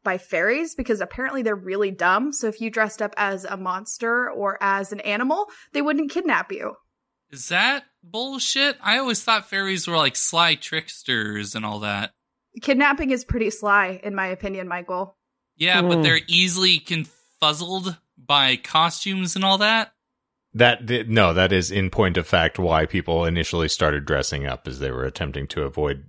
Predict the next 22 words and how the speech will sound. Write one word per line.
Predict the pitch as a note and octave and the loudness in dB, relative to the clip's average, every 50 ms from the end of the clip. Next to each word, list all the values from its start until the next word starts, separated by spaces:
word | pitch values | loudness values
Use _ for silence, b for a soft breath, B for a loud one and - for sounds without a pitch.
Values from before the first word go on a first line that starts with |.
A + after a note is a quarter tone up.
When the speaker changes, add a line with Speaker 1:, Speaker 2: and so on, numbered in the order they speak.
| F2 F2 | -4 -2
Speaker 4:
being | F2 E2+ E2+ D#2+ | 0 0 0 0
taken | - - F2 D#2 - D#2+ D#2 | 0 0 0 0 0 -2 -2
by | D2 D2+ | -2 -2
spirits | D#2 - - E2+ D2+ C#2+ C2+ - - | -2 -2 -2 -2 -2 -2 -2 -4 -6
into | C#2+ C2 A#1+ B1+ | -8 -6 -6 -6
hell. | C2+ A#1 G1+ G1+ - - _ _ _ _ _ _ _ - | -6 -6 -8 -8 -12 -16 _ _ _ _ _ _ _ -4
Speaker 2:
Huh. | - F3+ C3 G#2+ - _ _ _ _ _ _ _ _ | -2 -2 -2 -2 -4 _ _ _ _ _ _ _ _
Speaker 3:
Yeah, | - C3 C3 B2 A2 | -2 -2 -2 -2 -2
Speaker 2:
Okay. | D#3 E3 A2+ | -6 -8 -4
Speaker 3:
nerd. | G#2 G#2 G#2 G#2 A2 A2+ B2 - - _ _ _ _ _ _ _ - | -2 -2 0 -2 -2 -4 -8 -14 -20 _ _ _ _ _ _ _ -10
Speaker 2:
<laughs> | - - - - - - - A#2 - - - D#4 - - - - - B4 - - - - - - - | -8 -6 -6 -6 -6 -6 -4 -4 -4 -2 0 2 2 0 0 2 0 0 2 2 0 0 0 0 2
Apparently | - A3+ B3 A#3+ G#3+ G#3+ G#3+ G3+ | 2 4 4 4 2 2 2 2
I'm | F#3 D#3+ E3 | 2 2 2
not, | F#3 A3+ B3+ G#3 D3+ - - | 4 4 4 4 2 0 -6
'cause | - C#3 C3 | -10 -4 0
I | D3 D3 D#3 | 2 2 2
don't | D#3+ D#3 C#3+ | 2 0 -2
know | D3+ E3+ | -2 0
that | D#3+ D#3 C#3 C3 B2+ | 2 2 0 0 0
little | C3 B2+ A#2+ | -4 -6 -6
tidbit, | G#2 - - C3+ A#2+ G#2 G#2+ G#2+ G#2 - _ - | -4 -2 -2 -2 -2 -2 -4 -6 -6 -8 _ -16
so. | - - G2 G2 G2 F#2+ | -20 -20 -20 -20 -20 -20